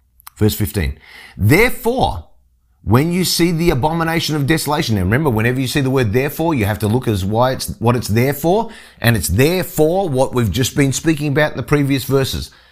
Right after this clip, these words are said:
"Therefore, when you see the abomination of desolation," and he quotes there a quote from the book of Daniel in chap-, chapter eleven.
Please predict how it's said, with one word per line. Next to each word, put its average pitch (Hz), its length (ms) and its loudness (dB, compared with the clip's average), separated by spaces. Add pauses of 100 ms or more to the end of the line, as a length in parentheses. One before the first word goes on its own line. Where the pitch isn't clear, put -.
(120)
"Therefore, 165 760 0 (220)
when 117 200 2
you 117 120 2
see 156 240 0
the 143 240 2
abomination 180 880 0
of 151 140 0
desolation," 156 560 0
and 101 100 0
he 101 80 0
quotes - 480 0
there 123 320 -2
a 123 140 0
quote - 560 -2 (420)
from 120 220 2
the 113 80 2
book 143 200 0
of 135 140 0
Daniel 160 400 0
in 87 140 -2
chap-, 131 200 -2
chapter 151 280 -2
eleven. 143 340 0